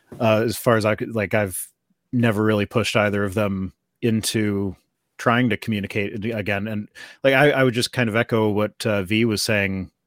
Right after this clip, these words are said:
is that it, it's not, um, it's not your responsibility to make them comfortable with your relationship with other members of the family.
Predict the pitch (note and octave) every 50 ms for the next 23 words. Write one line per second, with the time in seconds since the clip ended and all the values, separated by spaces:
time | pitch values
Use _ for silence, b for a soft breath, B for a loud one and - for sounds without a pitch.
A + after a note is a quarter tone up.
0 | _ _ - G#2+ G#2+ G#2 G#2+ A2+ A2+ A#2 - - B2 G#2+ - - A#2+ A2+ A2+ A2
1 | G#2+ A2 - - - - - _ _ _ _ _ _ _ _ B2+ A2+ G#2+ G2+ G2+
2 | F#2+ - C3 - C#3 C#3 C3+ C3 C3+ B2+ A#2 B2 A#2+ A#2+ A#2 A2 A2 G#2+ - -
3 | B2 A2+ G#2+ - A2 G2+ A2 G#2+ G#2+ G#2 G#2 G2+ G2+ - - B2 A2+ G2 G#2+ A2
4 | G#2 - G2 G#2 A2 G#2+ G#2+ G#2 G2 - - A2+ G2+ - - G#2+ F#2+ G2+ G2 F#2+
5 | F#2+ G#2 G#2+ G2+ F#2+ - - - - _ - A#2 A#2 A2+ G#2+ G2+ G#2 G#2+ G#2 F#2+
6 | - - A2 - - G#2 - - A2 G#2 F#2 - - B2 A2+ G2+ A2 G#2 G#2 G2+
7 | G2 G2+ F2 E2+ F2 F#2+ - A2+ G2+ F#2 F#2 F2 D#2+ D#2+ - _